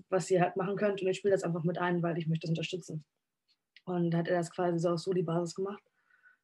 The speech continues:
Und sonst spielt eigentlich alles andere halt Ruben ein oder halt ich. Also ich spiele Gitarre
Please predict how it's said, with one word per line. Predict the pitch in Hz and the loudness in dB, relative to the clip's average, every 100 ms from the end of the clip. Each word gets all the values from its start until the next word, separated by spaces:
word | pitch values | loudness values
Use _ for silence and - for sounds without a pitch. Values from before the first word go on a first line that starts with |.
| _ _ _ | _ _ _
Und | 208 202 | 0 4
sonst | 208 220 | 6 6
spielt | - 220 | 4 2
eigentlich | 196 202 - | 4 2 2
alles | 185 196 | 2 2
andere | 196 202 190 | 0 0 2
halt | 185 180 | 2 2
Ruben | 220 247 | 2 2
ein | 240 240 240 | 4 4 2
oder | 196 180 | 2 0
halt | 185 | 0
ich. | 180 175 - - | -2 -6 -8 -6
Also | 170 | -4
ich | 165 | -2
spiele | 180 | -2
Gitarre | 175 165 190 196 196 | -2 -2 0 2 0